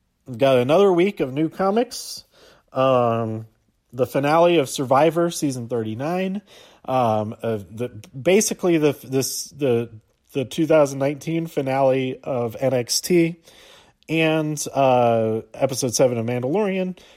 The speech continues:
episode six of Mandalorian I still have to talk about, and, um, Star Wars: Rise of Skywalker. Um, so there's a lot, a lot of stuff to talk about this week. So I'm gonna get,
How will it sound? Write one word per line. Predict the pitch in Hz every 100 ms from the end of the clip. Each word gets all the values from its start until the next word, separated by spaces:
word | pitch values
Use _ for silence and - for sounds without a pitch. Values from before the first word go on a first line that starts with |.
| _
episode | 123 135 143
six | 226 202
of | 170
Mandalorian | 196 185 185 175
I | 160
still | - 151
have | 143
to |
talk | - 147 143
about, | 143 139 135 - _ _
and, | 135 131 131 127 127 127 - - _
um, | 123 113 110 107 101 104 107 _ _ _ - _ _ _ _ _ _ _ _ _ _ _ -
Star | - 214
Wars: | 170 120 110
Rise | 143 143
of | 139
Skywalker. | - 165 156 101 104 85 - _ _ _ _ _ _ _ _ _ _ 127
Um, | 120 117 110
so | 98 123 127
there's | 151 139 -
a |
lot, | 165 170 175 170 -
a |
lot | 151 151
of | 143
stuff | - 131 -
to | -
talk | 120 104
about | 110 101
this | 98 -
week. | 98 90 - - _ 110
So | 107 92 87 87 _ _ _ _ _ _
I'm | 113
gonna | 107
get, | 101 110 104